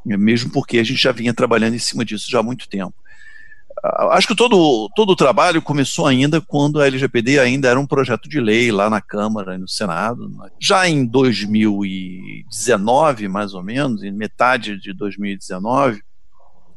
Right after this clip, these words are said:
nós já formamos aqui também um grupo de trabalho, eh, e começamos já a fazer um mapeamento já naquela época,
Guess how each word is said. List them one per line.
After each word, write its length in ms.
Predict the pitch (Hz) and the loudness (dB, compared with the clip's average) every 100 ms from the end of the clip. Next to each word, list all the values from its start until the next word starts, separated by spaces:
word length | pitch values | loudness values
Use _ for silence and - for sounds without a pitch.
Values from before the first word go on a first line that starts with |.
| - | -4
nós 320 | 123 123 127 | 2 4 4
já 160 | 120 131 | 2 0
formamos 720 | - 139 123 117 127 135 110 | 0 0 2 4 2 0 0
aqui 340 | 113 - 117 | -2 -2 -8
também 420 | 110 147 123 117 139 | -2 0 2 2 0
um 140 | 151 | -2
grupo 280 | 131 113 - | -2 -4 -6
de 60 | |
trabalho, 440 | - 135 123 127 - | -2 0 4 4 2
eh, 340 | 117 110 107 113 | 2 4 4 2
e 80 | 123 | 0
começamos 520 | 143 151 - 160 147 | 4 4 6 4 4
já 100 | 156 | 2
a 20 | |
fazer 240 | - 135 | 2 2
um 40 | 151 | 2
mapeamento 680 | 165 - 185 117 123 139 120 | 2 2 2 4 2 0 -2
já 160 | 123 | 0
naquela 340 | 127 139 143 107 | 0 2 4 4
época, 420 | 113 - 135 | 2 0 -10